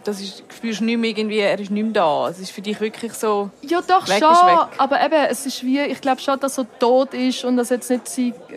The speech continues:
Speaker 2: sein Geist noch irgendwo umeinander geistert oder so, oder so, oder dass er jetzt nicht am Himmel ist oder bei einem Gott. Aber ich habe das Gefühl, weil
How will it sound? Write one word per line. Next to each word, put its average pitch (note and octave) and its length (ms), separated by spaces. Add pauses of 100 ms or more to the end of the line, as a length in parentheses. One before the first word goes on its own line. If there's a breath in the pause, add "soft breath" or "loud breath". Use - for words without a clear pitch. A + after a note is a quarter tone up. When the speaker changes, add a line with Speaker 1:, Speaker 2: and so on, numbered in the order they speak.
(200)
Speaker 2:
sein A#3 260
Geist A3 460
noch A#3 100
irgendwo A3+ 400
umeinander A3+ 340
geistert A3+ 520
oder A#3 120
so, A3 160
oder A3+ 160
so, G#3 200
oder G#3+ 180
dass G3+ 80
er G#3 80
jetzt G#3+ 140
nicht A3 100
am G#3+ 80
Himmel A3 380
ist A3 200
oder G#3+ 100
bei G#3+ 120
einem A3 160
Gott. G#3 220 (100)
Aber G#3+ 320 (460 loud breath)
ich G#3 80
habe A#3 60
das A3+ 100
Gefühl, A#3 400 (180)
weil A#3 180